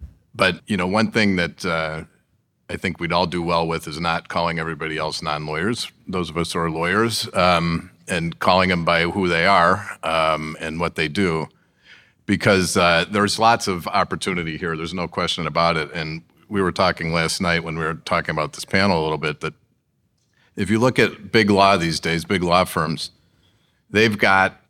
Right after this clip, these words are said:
it used to be lawyers managed the firms on their own, and they started to realize that wasn't great, probably for a lot of the reasons Kat's saying, you know, that, like, you're trying to wear too many hats, you're trying to be a lawyer and you're trying to be all these other things. So they now, your big law firms now have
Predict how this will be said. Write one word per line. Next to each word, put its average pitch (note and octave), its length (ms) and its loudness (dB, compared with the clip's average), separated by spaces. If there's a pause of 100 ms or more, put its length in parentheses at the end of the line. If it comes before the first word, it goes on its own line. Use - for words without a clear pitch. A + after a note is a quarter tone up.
(120)
it - 260 -10
used G#2 320 0
to F#2+ 60 0
be G2 180 4
lawyers F#2+ 420 4
managed F2+ 360 0
the D#2+ 80 -8
firms F2 320 -2
on E2 160 0
their D2+ 180 -4
own, D2+ 380 -4
and D#2 320 -6
they D#2 120 -2
started F#2 400 0
to E2+ 80 -6
realize D#2+ 800 0 (240)
that D#2+ 240 -6
wasn't E2+ 340 -8 (280)
great, E2 380 -2 (140)
probably E2+ 360 -2
for F2+ 140 -8
a F2 60 -2
lot F2 100 0
of D#2 60 -4
the D2+ 60 -10
reasons C#2+ 320 -12
Kat's F#2+ 320 -6
saying, D2+ 300 -10
you E2 60 -12
know, D#2+ 140 -8
that, E2 160 -8
like, F2 180 -12
you're E2+ 100 -6
trying F2+ 280 -2
to E2+ 60 -4
wear E2+ 140 -2
too F2 140 -6
many E2 200 -4
hats, E2+ 320 -2
you're D#2+ 100 -10
trying F2 180 -6
to D#2+ 80 -6
be E2 80 -6
a D#2 80 -6
lawyer D#2+ 300 -4
and D#2+ 120 -4
you're D#2+ 80 -6
trying D#2+ 280 -8
to D2+ 60 -10
be D2 240 -12 (200)
all G2+ 60 -10
these E2+ 120 -4
other F#2+ 160 2
things. D#2 240 -8
So F#2 120 -4
they A2+ 160 4
now, G#2 380 4
your F#2 220 -2
big G#2+ 240 -2
law G2+ 220 2
firms F#2 340 -4
now F2 280 0
have D#2+ 320 -2